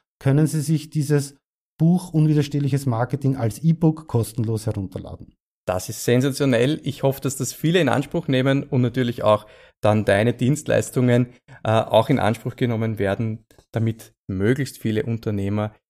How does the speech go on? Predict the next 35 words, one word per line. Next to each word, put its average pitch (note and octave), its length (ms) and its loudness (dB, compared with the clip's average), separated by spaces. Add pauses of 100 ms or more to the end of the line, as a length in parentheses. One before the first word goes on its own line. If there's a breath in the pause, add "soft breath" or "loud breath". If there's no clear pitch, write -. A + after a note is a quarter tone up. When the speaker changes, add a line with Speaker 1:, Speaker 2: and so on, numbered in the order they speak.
(160)
Speaker 2:
wirklich A2+ 240 -2
erfolgreich D3+ 440 0
mit C3 120 -2
ihrem B2 160 -2
Unternehmen G#2 720 -4 (240)
sind. C3+ 400 -2
Und G#2 220 -6
da G2+ 240 0 (140)
gehört G2 280 -2
einfach G2 400 -4
ein G2+ 160 -6
gut B2 280 -4
ausformulierter G#2 680 -6
U F#2+ 160 -6
S F#2 120 -12
P - 140 -10
dazu. - 400 -8 (320)
Herzlichen D#3+ 260 4
Dank C#3 200 4
fürs C#3 160 -6
Kommen, G3+ 320 2
Christopher. G3+ 640 2 (200)
Speaker 1:
Danke, D3 320 2
dass F3 140 4
ich D#3+ 120 0
da C3+ 160 2
sein F3+ 160 2
durfte. G#3+ 440 0 (400)
Speaker 2:
Und C3 380 4
damit B2+ 280 4
wieder C3+ 160 4
zurück B2 260 0
zu - 80 -2
dir, G#2+ 180 0
Katharina. F#2 460 -6